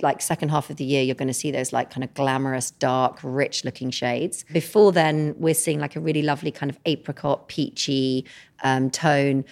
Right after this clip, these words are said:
And then brown is a big trend in nail as well. So whether it's, like, a shimmering brown, like a, you know, kind of shimmer stacked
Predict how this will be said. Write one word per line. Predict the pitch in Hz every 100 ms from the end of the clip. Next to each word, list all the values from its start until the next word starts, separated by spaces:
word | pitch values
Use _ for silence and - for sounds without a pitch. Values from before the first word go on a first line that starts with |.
| - - -
And | 160 170
then | 170
brown | 170 165 151
is | 143
a | -
big | 139 -
trend | 143 135
in | 135 139
nail | 127 127
as | -
well. | 131 127 131
So | - 139 135
whether | 139 139
it's, | 135 - -
like, | 127
a | 135
shimmering | - 247 240 214
brown, | 196 185 170 151
like | 139 147
a, | 135 131
you | -
know, |
kind | 131 131 139
of | -
shimmer | - - 143
stacked | - 135 -